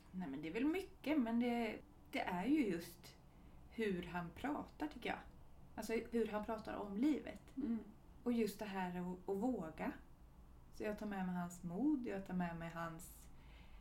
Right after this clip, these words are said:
Speaker 1: drivkraft. Jag, jag tar absolut med mig en, en önskan om att ha kvar honom i mitt liv.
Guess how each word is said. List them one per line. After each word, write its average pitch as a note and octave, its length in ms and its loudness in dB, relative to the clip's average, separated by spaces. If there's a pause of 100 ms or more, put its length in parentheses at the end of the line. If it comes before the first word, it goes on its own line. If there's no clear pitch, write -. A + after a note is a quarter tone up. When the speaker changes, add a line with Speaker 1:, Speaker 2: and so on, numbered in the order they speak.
(160)
Speaker 1:
drivkraft. F#3+ 1000 2
Jag, F3+ 380 4 (180)
jag F3+ 200 -2
tar - 120 -4
absolut A3 960 4
med E3+ 240 0
mig E3 400 -4
en, E3 460 -2 (540)
en F3+ 180 4
önskan F3+ 840 0
om E3 320 -2
att E3+ 80 -2
ha E3+ 120 0
kvar A#3 300 4
honom E3+ 320 -4
i D#3+ 60 -10
mitt F3+ 220 -4
liv. - 220 0